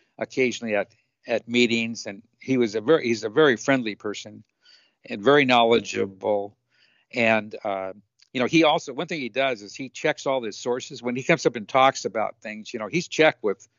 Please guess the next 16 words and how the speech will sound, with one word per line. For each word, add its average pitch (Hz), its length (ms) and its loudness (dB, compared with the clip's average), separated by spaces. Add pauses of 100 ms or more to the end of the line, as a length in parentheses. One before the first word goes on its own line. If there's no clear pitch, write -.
(180)
lots 123 300 4
of 113 80 -12
experts 113 420 -8
before 110 360 -12
he 104 60 -10
ever 98 120 -14
talks. - 760 -10 (400)
But 131 100 6
I 156 100 6
know 135 140 -4
I 139 80 2
have 151 160 -4
complete 170 400 -10
trust - 260 -12
in 98 80 -18
him. 95 220 -20